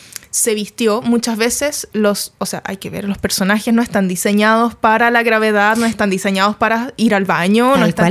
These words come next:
Speaker 2: cual.
Speaker 1: eh, se craneó esta persona para adaptar al personaje a existir en, en una jornada de, no sé, seis horas, cinco horas sin morirse. <laughs>
Speaker 2: Así literal.
Speaker 1: Em,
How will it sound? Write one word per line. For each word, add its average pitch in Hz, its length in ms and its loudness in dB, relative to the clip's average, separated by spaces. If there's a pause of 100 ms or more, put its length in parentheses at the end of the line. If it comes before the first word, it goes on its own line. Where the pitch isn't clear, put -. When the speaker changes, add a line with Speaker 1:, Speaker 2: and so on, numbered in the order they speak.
Speaker 2:
cual. - 20 -14 (400)
Speaker 1:
eh, 254 220 0
se 220 320 -2
craneó 208 380 0
esta 302 260 -4
persona 302 540 -2
para 220 220 -2
adaptar 196 640 -2
al 254 140 -4
personaje 277 760 -4
a 240 380 0
existir 220 720 -2
en, 220 180 0
en 226 80 4
una 233 160 4
jornada 220 460 0
de, 214 320 2
no 185 180 -2
sé, 170 320 -6 (240)
seis 226 400 -2
horas, 277 260 -2
cinco 247 320 0
horas 285 360 -4 (240)
sin 254 400 -2
morirse. 202 520 -2 (280)
<laughs> 523 880 -2
Speaker 2:
Así 202 320 0
literal. 180 460 0 (460)
Speaker 1:
Em, 190 720 0